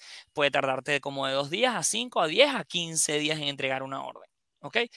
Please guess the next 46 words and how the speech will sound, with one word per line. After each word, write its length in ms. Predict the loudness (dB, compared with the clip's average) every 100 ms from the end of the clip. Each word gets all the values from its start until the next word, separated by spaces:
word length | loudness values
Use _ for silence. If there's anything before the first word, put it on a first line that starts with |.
| -20 -10
Sin 200 | -6 -2
embargo, 520 | 0 6 4 4 -6 _ -20 _
hay 180 | 0 0
clientes 360 | 0 -2 -2 -4
que, 160 | -6 -6
mis 180 | -8 -8
clientes 340 | -4 -4 -4 -6
manejan 460 | -2 4 4 4
U 120 | 0
S 160 | -2 -2
P 180 | 2 2
S 160 | 2
porque 220 | -4 -10 -10
es 60 |
algo 160 | -6 -6
económico, 540 | -4 -4 -4 -8 _ _ _ _
¿ok? 140 | 0 0 0 -6 -18 -18 -8
Sin 240 | -4 0
embargo, 360 | 2 2 2 0
yo 180 | -4
les 140 | -4 -2
sugiero 460 | -4 -2 4 4 2
que 100 | -8
usen 280 | -8 -8 -10 -12
U 140 | -8
P 280 | 0 2 2
S, 220 | 0 -2 -8
es 100 | -10
una 160 | -10
compañía 440 | -10 -6 -4 0 0
fiable, 600 | 0 2 4 4 0 -10 -12 -20 -20 -6
no 180 | -2 6
pa-, 180 | 6 6
no 120 | 2
tarda 260 | 2 2 2
más 180 | 0
de 100 | -2
cinco 400 | -4 -4 -8 -8 -4
días 160 | -4
en 100 | -4
entregar 380 | -8 -4 0 0
en 100 | 0
cualquier 300 | -6 -8 -8
lugar 260 | -8 -6 -6
del 140 | -8
país, 380 | -6 -4 -4 -6